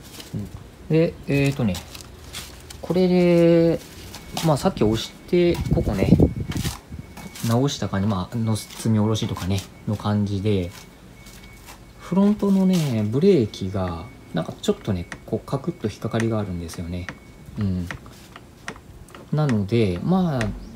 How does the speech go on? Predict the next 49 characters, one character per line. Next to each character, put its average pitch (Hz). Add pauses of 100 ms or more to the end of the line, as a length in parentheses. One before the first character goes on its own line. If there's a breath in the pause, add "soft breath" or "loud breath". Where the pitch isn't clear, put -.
(440)
ち -
ょ -
っ -
と 113
マ 101
ス -
タ 180
ー、 202 (1300)
一 135
旦 180
ち -
ょ -
っ -
と -
開 98
け 120
て 147
掃 139
除 147
し 156
ま 165
し -
ょ 233
う -
か 92
ね、 120
こ 90
れ 82
ね。 98 (1300)
で、 156 (400)
ま 175
あ -
ね、 113
ち -
ょ 196
っ 208 (220)
と -
汚 147
い 107
け -
ど、 98 (640)
ま 131
あ、 -
一 120
応 147
見 107
え 104
ま 98
す。 -